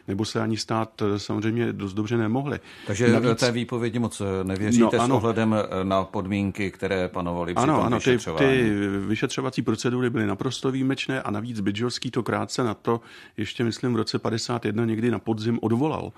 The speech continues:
Speaker 1: eh, ten svůj protokol. A v té jeho trestní kauze, eh, ani ten materiál nebyl použit. Takže to byla věc. Navíc, eh, státní bezpečnost by tímto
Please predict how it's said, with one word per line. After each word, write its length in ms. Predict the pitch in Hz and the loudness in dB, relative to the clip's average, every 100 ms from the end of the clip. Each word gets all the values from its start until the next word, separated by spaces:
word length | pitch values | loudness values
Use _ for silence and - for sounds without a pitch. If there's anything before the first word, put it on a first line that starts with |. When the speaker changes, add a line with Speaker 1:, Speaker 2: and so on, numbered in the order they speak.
| - - - | -18 -16 -4
Speaker 1:
eh, 120 | 104 - _ | -4 -4 _
ten 160 | 101 | -2
svůj 200 | 98 104 | -2 -4
protokol. 520 | 120 95 - - - 95 | -4 -4 -2 -4 -2 0
A 160 | 101 101 - - | -2 -4 -14 -20
v 120 | - | -8
té 240 | - 120 | 2 2
jeho 220 | 120 135 | 4 0
trestní 400 | 123 113 110 143 135 | 0 -2 -2 -2 0
kauze, 400 | 107 110 117 127 - - - | 0 0 -2 -4 -8 -20 -8
eh, 340 | 107 107 - - | -4 -4 -4 -6
ani 220 | - 110 | -6 -4
ten 220 | 123 127 117 | -2 0 2
materiál 640 | 107 - 113 117 117 120 | 0 -2 -4 -2 -2 -2
nebyl 360 | 98 110 107 123 | -2 -4 -2 -4
použit. 520 | 117 120 131 113 - - - | -4 -6 -6 -10 -12 -20 -10
Takže 260 | 98 92 95 _ _ | -8 -8 -12 _ _
to 120 | 107 | 0
byla 260 | 101 120 | 2 2
věc. 360 | 113 110 120 - - - - | 2 4 2 0 -14 -16 -8
Navíc, 420 | 110 120 - - | -6 -4 -4 -2
eh, 120 | 110 | -2
státní 360 | 104 110 104 120 | -2 -6 -2 0
bezpečnost 440 | 107 120 120 113 | 0 -2 -2 -2
by 120 | 107 | -2
tímto 380 | 110 113 104 113 | -2 -2 0 -2